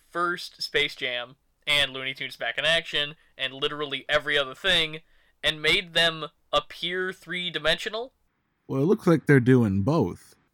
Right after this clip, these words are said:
Speaker 1: Is there both? I didn't, I only saw pictures that looked two D to me, or three D to me.
Speaker 2: Are you talking about the Bugs one?
Speaker 1: A-, and Tweety Bird, and, uh,
Speaker 2: Oh, yeah, I s-, I remember, I did see that one.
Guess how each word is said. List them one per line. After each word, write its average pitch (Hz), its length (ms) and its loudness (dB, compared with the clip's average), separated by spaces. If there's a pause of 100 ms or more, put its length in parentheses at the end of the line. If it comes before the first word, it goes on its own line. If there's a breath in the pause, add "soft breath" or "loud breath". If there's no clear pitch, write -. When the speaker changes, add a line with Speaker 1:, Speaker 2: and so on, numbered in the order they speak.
Speaker 1:
Is 190 160 0
there 240 140 4
both? 202 420 0
I 170 120 4
didn't, 233 240 0
I 170 100 4
only 220 220 -2
saw 190 680 4 (260)
pictures 185 400 -6
that 156 140 0
looked 165 440 -8 (260)
two 196 260 -12
D 180 320 -12
to - 140 -12
me, 113 200 -20
or 165 180 2
three 190 200 -8
D 233 160 -8
to - 80 -8
me. - 260 -18 (240)
Speaker 2:
Are 127 100 0
you 123 180 4
talking 127 300 4
about 117 240 2
the 113 80 2
Bugs 123 440 0
one? 147 340 2 (440)
Speaker 1:
A-, 196 280 -2
and 202 320 2
Tweety 190 300 -6
Bird, 170 500 0 (680)
and, 190 400 0
uh, 170 440 2 (560)
Speaker 2:
Oh, 156 160 4
yeah, 143 180 4
I 127 40 4
s-, 120 200 -2
I 117 80 -4
remember, 120 260 0
I 120 60 2
did 113 240 -2
see 113 140 -4
that 101 260 -4
one. 104 260 -6